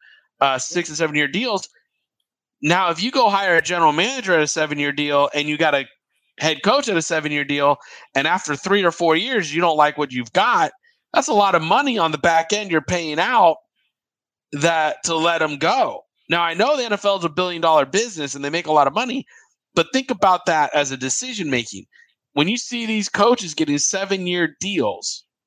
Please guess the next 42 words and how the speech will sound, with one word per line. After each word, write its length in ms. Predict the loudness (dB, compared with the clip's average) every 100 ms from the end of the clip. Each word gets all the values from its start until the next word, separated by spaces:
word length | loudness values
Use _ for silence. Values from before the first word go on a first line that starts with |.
| _ _ 2
or 100 | 2
like 220 | 2 -2
Gruden, 380 | 2 2 4 0
I 120 | -2
think 200 | -4 -4
Gruden 380 | -2 0 0 2
got 160 | 0 0
a 40 |
ten-year 440 | -4 -6 -2 -4
deal 320 | -2 -2 0 0
at 120 | -2
ten 200 | -6 -4
million 240 | -4 2
dollars 320 | 2 2 0
a 40 | -2
year 180 | -2 -2
or 40 |
something 280 | -4 -6 -6
like 180 | -4 -4
that. 220 | -4 -6 _ -20 -20 -20 -8
So 420 | -2 4 4 2 -4 _
it's 240 | -2 0 0
like, 360 | 0 -2 -10 -20 _ _
you 100 | -2
got 300 | 2 2 0
so 280 | -4 -4 0
much 220 | 0 0
money 240 | 0 0 -2
invested 420 | 0 -2 -2 -4
in 200 | -2 -2
this 180 | -4 -4
coach. 720 | 0 2 2 0 -4 -10 -14 _ _ _ _ _ _ _ _ _ _ _ _ _ _
Now 180 | -2 -2
you 180 | -4 -4
gotta 300 | 0 2 4
let 200 | 2 2
him 80 | 0
have 200 | -2 -2
his 120 | -4
own 160 | -4
personnel 480 | -4 -4 -4 0 0
person 520 | 0 -4 -4 -8 -12